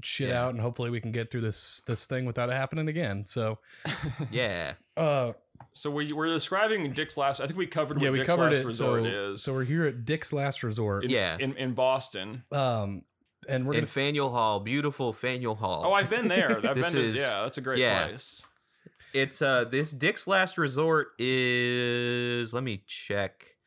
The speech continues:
Speaker 2: Yeah, it is, like, two, th-, uh,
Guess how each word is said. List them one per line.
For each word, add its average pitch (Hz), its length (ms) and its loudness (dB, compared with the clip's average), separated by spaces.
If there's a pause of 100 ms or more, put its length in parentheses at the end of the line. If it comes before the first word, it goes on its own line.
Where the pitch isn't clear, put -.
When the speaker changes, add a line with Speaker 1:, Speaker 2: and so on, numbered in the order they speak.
(360)
Speaker 2:
Yeah, 151 260 4
it 131 220 2
is, 131 600 2
like, 110 480 0 (2000)
two, 202 580 -2
th-, - 320 -16
uh, 120 440 4